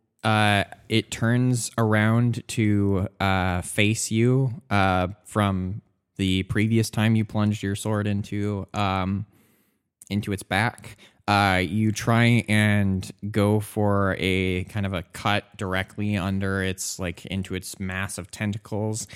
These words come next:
but, uh, it pulls out of the way before you can, um, b-, before you get any, any purchase. Uh, and so you essentially, using that momentum, come back across,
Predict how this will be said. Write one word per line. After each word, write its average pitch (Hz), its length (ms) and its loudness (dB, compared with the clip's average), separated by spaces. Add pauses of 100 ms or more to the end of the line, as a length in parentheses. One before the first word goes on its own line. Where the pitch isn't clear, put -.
(300)
but, 90 380 -6
uh, 85 520 -2
it 92 300 -4
pulls 98 340 0
out 95 160 0
of 92 60 -8
the 92 100 -8
way 92 460 -2
before 90 400 -6
you 87 160 -2
can, 87 420 -6 (140)
um, 80 580 -6 (280)
b-, 90 100 -8 (160)
before 92 260 -4
you 90 140 -2
get 90 160 -2
any, 87 340 -2 (140)
any 92 180 -2
purchase. 95 720 -2 (420)
Uh, 101 460 2
and 98 180 -2
so 101 340 -2
you 95 520 -2
essentially, 101 680 -2 (200)
using 98 440 0
that 95 180 0
momentum, 92 560 -2
come 110 300 -2
back 92 360 -6
across, 87 720 -2